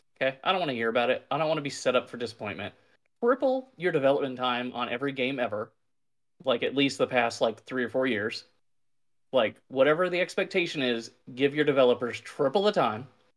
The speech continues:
and then invest an extra few bucks in servers. But that's not, that's not how they make money. They make money by cutting as much as possible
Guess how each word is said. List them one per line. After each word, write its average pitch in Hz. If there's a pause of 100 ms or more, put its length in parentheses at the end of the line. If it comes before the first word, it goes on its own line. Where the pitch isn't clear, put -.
(440)
and 220
then 240
invest 190 (140)
an 175
extra 185
few 302
bucks 214
in 165
servers. 135 (600)
But 139
that's 135
not, 120
that's 139
not 139
how 143
they 135
make 135
money. 113
They 127
make 135
money 139
by 120 (360)
cutting 143
as 127
much 131
as 131
possible 123